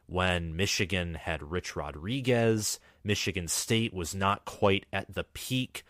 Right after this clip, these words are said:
under Mark Dantonio. There were some Joe Paterno teams that competed with him, and even a Michigan team that nearly competed with him in two thousand six. But Jim Tressel,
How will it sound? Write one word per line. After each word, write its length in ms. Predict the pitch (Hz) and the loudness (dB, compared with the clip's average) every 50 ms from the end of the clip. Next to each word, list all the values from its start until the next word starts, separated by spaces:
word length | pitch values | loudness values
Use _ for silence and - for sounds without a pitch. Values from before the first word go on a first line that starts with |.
| - _ _ _ _ - | -20 _ _ _ _ -2
under 280 | 110 107 95 104 95 | -2 2 4 2 2
Mark 320 | 87 87 87 87 85 - - | 4 2 2 0 0 -2 -4
Dantonio. 920 | - 90 80 78 76 - - - 127 135 131 123 120 113 110 113 110 107 - - - - _ _ _ | -6 -6 -6 -6 -8 -6 -2 -2 0 0 2 2 4 4 6 6 6 4 2 -2 -10 -20 _ _ _
There 80 | - 120 | 4 8
were 120 | 113 110 | 8 8
some 240 | 101 - - 120 113 | 8 6 2 0 4
Joe 200 | 95 110 113 113 | 8 10 10 10
Paterno 520 | 110 - 104 - - 113 113 110 107 104 | 10 6 0 0 2 4 4 6 6 4
teams 460 | 101 - - 110 107 104 101 95 - - | 2 2 -2 -2 0 0 0 0 0 0
that 160 | 104 95 - | 0 -2 -2
competed 500 | - 104 98 90 - 107 104 101 92 90 | -4 -6 -6 -4 -2 0 2 2 2 2
with 240 | 98 95 87 - - | 2 0 0 0 0
him, 360 | 101 95 95 92 92 92 - - | 0 0 0 0 -2 -4 -6 -6
and 80 | 101 | -6
even 180 | 127 147 135 110 | -6 -4 -4 -4
a 40 | 87 | -2
Michigan 520 | 85 92 110 - - 120 90 90 85 78 | 0 0 0 2 2 0 0 0 -4 -4
team 240 | - - 85 80 78 | -6 -6 -8 -6 -6
that 140 | 78 - - | -8 -8 -6
nearly 260 | 85 82 80 78 78 | -6 -6 -4 -6 -6
competed 480 | - - 85 78 - 85 80 76 76 | -8 -10 -12 -8 -6 -6 -6 -6 -8
with 220 | 80 80 78 73 - | -6 -8 -8 -6 -6
him 80 | 82 | -8
in 80 | 80 76 | -10 -10
two 160 | - - 98 | -8 -8 -8
thousand 440 | 92 - 85 82 80 76 - 78 71 | -6 -6 -6 -6 -6 -6 -8 -10 -10
six. 460 | - - - 123 107 - - - - - - - - - - - | -8 -2 2 2 2 2 0 -4 -6 -8 -12 -18 -20 -20 -20 -4
But 120 | - 127 - | -2 -2 0
Jim 260 | 110 107 156 165 175 | 2 0 0 0 0
Tressel, 600 | 165 - 156 151 143 - - 160 151 147 139 - | 0 2 4 4 4 4 4 6 6 6 4 0